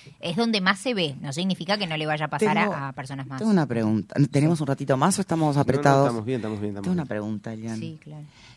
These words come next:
Speaker 2: El sueño. Em, digamos, mientras dormís,
Speaker 1: Sí.
Speaker 2: así como se regeneran neuronas y todo lo demás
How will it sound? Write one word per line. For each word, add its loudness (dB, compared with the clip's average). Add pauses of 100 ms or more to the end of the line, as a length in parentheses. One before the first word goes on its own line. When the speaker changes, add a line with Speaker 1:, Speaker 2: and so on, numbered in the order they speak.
Speaker 2:
El -4
sueño. -2 (1400)
Em, 0 (1800)
digamos, 4
mientras 4
dormís, 2
Speaker 1:
Sí. -12 (340)
Speaker 2:
así -2
como 2
se 0
regeneran 0
neuronas 0
y -6
todo 2
lo 4
demás -2